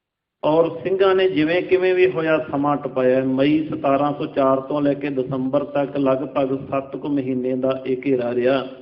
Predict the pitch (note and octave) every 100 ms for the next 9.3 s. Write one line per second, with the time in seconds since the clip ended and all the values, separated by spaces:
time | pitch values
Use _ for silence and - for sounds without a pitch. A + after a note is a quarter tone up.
0 | - - _ _ _ _ _ _ _ _
1 | _ - C#3 D3 C#3 B2+ B2+ C#3 D3 C#3
2 | C#3+ C#3+ C#3+ C3 C3 B2 A#2 B2 B2 C#3+
3 | C#3 C3 C3 C3+ C#3+ C3+ C#3+ B2+ C3+ -
4 | D3+ C3+ C#3 C3+ - B2 B2+ C#3+ D3+ B2
5 | B2 B2+ B2+ - - - _ _ _ _
6 | _ _ _ _ - E3+ F#3+ F3 F#3 F#3
7 | - D#3 C#3 E3 F3 D#3 F3 F3+ F3+ D3+
8 | C#3+ D3 C#3 B2+ D3 E3 C#3 B2+ B2 A#2+
9 | A#2+ B2+